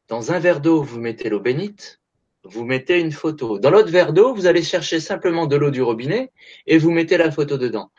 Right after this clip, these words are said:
Vous prenez les deux verres, vous les mettez en haut, au-dessus d'un, d'une armoire que personne ne voit et vous laissez la réaction arriver. Si vous êtes sous envoûtement,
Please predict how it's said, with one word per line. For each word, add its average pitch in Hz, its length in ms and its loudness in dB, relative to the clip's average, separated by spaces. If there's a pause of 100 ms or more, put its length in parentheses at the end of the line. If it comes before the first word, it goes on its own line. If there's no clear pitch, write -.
(300)
Vous 156 160 4
prenez 214 320 6
les 180 120 8
deux 170 140 6
verres, 190 260 2
vous 165 120 -2
les 165 100 2
mettez 160 360 -2
en 165 120 0
haut, 165 260 6
au-dessus 160 260 -6
d'un, 147 340 -4
d'une 131 220 -8
armoire 135 320 -4
que - 80 -8
personne 139 400 -6
ne 113 100 -4
voit 110 360 -4 (880)
et 156 80 4
vous 156 160 0
laissez 208 320 4
la 220 100 2
réaction 180 460 2
arriver. 143 340 -8 (760)
Si 226 680 -10
vous 165 260 -4
êtes - 460 -2 (140)
sous - 360 -6
envoûtement, 175 600 -2